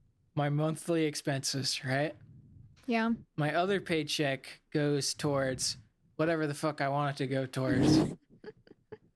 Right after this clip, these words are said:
Speaker 2: No savings account, no
Speaker 1: No,
Speaker 2: retirement
Speaker 1: no,
Speaker 2: account.
Speaker 1: I save, I save five hundred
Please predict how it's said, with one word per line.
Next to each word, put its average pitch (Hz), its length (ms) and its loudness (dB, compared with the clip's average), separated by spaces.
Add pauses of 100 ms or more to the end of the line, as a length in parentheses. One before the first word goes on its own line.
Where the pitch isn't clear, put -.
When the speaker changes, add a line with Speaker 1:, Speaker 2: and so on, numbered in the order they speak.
(760)
Speaker 2:
No 302 320 8
savings 240 580 4
account, 220 500 0
no 311 160 4
Speaker 1:
No, - 260 6
Speaker 2:
retirement 226 540 2
Speaker 1:
no, 190 100 2
Speaker 2:
account. 185 80 2
Speaker 1:
I 180 200 2
save, 196 480 -2
I 165 120 2
save 160 300 -2
five 147 320 -2
hundred 127 420 -4